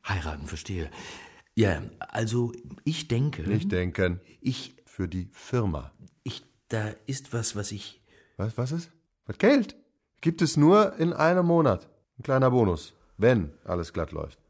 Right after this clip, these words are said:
Speaker 1: Fred hat eine Geschichte, da läuft was.
Speaker 2: Äh, was?
Speaker 1: Da läuft was mit der Kleinen vom Pförtner, vom Lenz, dem Pförtner.
Speaker 2: Ja und?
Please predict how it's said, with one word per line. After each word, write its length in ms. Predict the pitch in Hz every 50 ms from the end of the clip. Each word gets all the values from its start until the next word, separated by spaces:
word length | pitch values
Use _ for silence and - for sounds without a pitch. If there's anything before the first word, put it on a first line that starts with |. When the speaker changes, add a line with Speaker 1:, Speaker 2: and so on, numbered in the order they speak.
| _ _ _ _ _ _
Speaker 1:
Fred 320 | _ - - 120 120 117 -
hat 120 | 107 -
eine 160 | 95 98 98
Geschichte, 600 | 95 101 92 - - 107 101 - - - 78 78 76
da 80 | 78 78
läuft 380 | 80 85 85 85 - - -
was. 200 | 80 73 76 76 - _ _ _ _ _ -
Speaker 2:
Äh, 220 | - - 101 87
was? 220 | 87 131 165 - - - _ _ _ _ _ _ _
Speaker 1:
Da 120 | - 98 92
läuft 360 | 90 95 95 95 95 - -
was 260 | 92 85 - - - -
mit 160 | 87 85 -
der 100 | 87 82
Kleinen 360 | - - 92 90 95 95 92
vom 180 | - 90 85 82
Pförtner, 460 | - 95 90 - - 82 71 - 69 69 71 - - - - - - 85
vom 200 | - 92 92 95
Lenz, 400 | 92 87 85 80 - - - 78
dem 140 | - 80 78
Pförtner. 380 | - 82 76 - 78 69 - - _ _ _ _ _ _ _ _ _ _ _ _ - - 87
Speaker 2:
Ja 200 | 92 95 87 87
und? 200 | 87 101 131